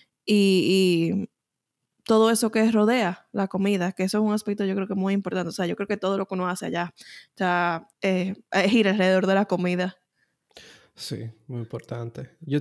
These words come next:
Speaker 2: yo ahora que tú, ahora que tú mencionas eso, yo tengo una pregunta para ti. Tanto, yo te quiero hacer la pregunta de, de que tú te sientes dominicana y que tú me respondas sí o no, pero después tú digas, des-, después de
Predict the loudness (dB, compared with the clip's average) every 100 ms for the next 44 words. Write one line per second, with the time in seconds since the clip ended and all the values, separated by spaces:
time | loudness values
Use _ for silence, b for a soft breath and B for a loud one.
0 | 0 2 4 2 0 -2 -6 -4 -2 -2
1 | -2 -4 -2 -2 -2 -4 -6 -4 -4 -4
2 | -4 -6 -4 -6 -4 -6 -8 B B -4
3 | -4 -2 -4 -4 -6 _ -4 0 0 0
4 | -2 -2 -2 -2 -2 -2 -6 -8 -10 -12
5 | -8 -6 -4 -4 -4 -4 -4 -4 -4 -6
6 | -8 -12 _ _ _ _ -8 -6 -8 -10
7 | -8 -6 -4 -4 -4 -2 -2 -2 -6 B
8 | B B 0 2 0 -2 0 0 0 -4
9 | -2 -2 -4 -4 -4 -2 -4 -2 -2 -2
10 | 0 2 0 -6